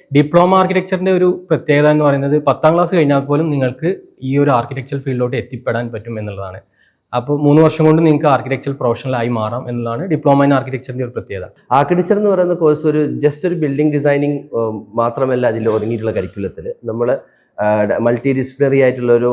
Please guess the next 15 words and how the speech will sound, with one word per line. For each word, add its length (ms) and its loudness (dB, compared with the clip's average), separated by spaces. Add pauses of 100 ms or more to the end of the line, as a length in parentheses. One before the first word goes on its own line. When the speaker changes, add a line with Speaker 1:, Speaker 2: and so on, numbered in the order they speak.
(120)
Speaker 2:
ഉം, 220 -4
കരിക്കുലമാണ് 600 0
ഇതിൽ, 240 -4
ഉം, 280 -4 (260)
ബിൽഡ് 200 -6
ചെയ്തിട്ടുള്ളത്. 480 -4 (440)
നമ്മൾ 260 2
ഏത് 340 4
രീതിയിലാണോ 580 0
നമ്മൾ 480 -2 (100)
പഠിച്ചുകൊണ്ടിരിക്കുന്നത് 840 -2
അതിന് 540 -2
ഡിഫറെന്റ് 420 -2 (320)
രീതികൾ, 440 0
നമ്മൾ 380 2